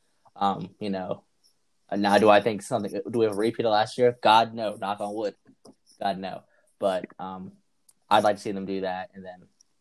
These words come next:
uh, possibly like to get that on offensive lineman or, you know, backup interior offensive lineman, um, if they can sign somebody like that. You know, really, I'm, I'm protecting number seven right now. If you can't tell, that's kinda my whole thing. You know,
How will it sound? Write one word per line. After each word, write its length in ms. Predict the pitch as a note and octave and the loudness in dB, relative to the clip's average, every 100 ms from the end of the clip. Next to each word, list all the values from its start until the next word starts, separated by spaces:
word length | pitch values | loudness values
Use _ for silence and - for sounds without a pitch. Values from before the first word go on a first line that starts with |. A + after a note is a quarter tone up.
| _ - | _ -20
uh, 280 | F2+ F2+ - - | -16 -16 -16 2
possibly 400 | G#2+ G2+ - G2 | 4 4 4 4
like 180 | F#2+ | 4
to 60 | G2+ | 0
get 140 | G2+ | -2
that 220 | G2 F2 - _ - | 0 -2 -4 _ -18
on 200 | G2+ F#2+ | -10 -2
offensive 420 | F#2+ G2 G2 F2+ | 0 2 0 0
lineman 400 | F#2+ G2 F#2+ F#2+ | 2 2 0 -4
or, 220 | F#2+ F2+ | -4 -6
you 80 | F#2 | -6
know, 100 | F#2 | -6
backup 300 | - F#2+ - F#2+ | -2 -2 -2 -8
interior 380 | F#2 - F#3 | -8 -4 0
offensive 380 | - - G2 F2+ | -2 -2 -6 -6
lineman, 400 | F2+ F2+ F#2+ F2+ - _ _ _ _ | -6 -6 -8 -12 -16 _ _ _ _
um, 120 | G2+ | -6
if 80 | F#2 | -2
they 120 | F#2 | -2
can 240 | F2+ F#2+ - - _ - | -2 -4 -6 -14 _ -14
sign 280 | - F#2 F2+ | -12 -12 -4
somebody 220 | F#2+ F2+ | 0 2
like 180 | F#2 F#2 | 2 2
that. 180 | F2 | 0
You 60 | F#2 | 0
know, 80 | F#2+ | 2
really, 260 | G2+ G#2+ G#2 | 4 6 6
I'm, 260 | G#2+ G#2+ - _ - | 6 2 -4 _ -4
I'm 120 | - A2+ | 0 2
protecting 340 | B2 B2+ A#2 | 4 4 4
number 180 | G#2+ G2 | -2 0
seven 240 | G#2+ F#2 | 0 -2
right 140 | F2+ E2 | -4 -8
now. 140 | F2 | -10
If 80 | F2+ | -10
you 60 | G2+ | -6
can't 240 | A2 G#2 | -6 -2
tell, 220 | G2+ F2+ F2+ | -2 0 -2
that's 120 | - | -4
kinda 140 | A2 G2+ | -6 -2
my 100 | G2+ | 2
whole 180 | G#2+ | 2
thing. 340 | G2+ G#2+ G2 - _ _ _ _ _ - | 2 0 -2 -6 _ _ _ _ _ -18
You 100 | - | -8
know, 300 | G2 F#2 F2+ | -4 -2 -4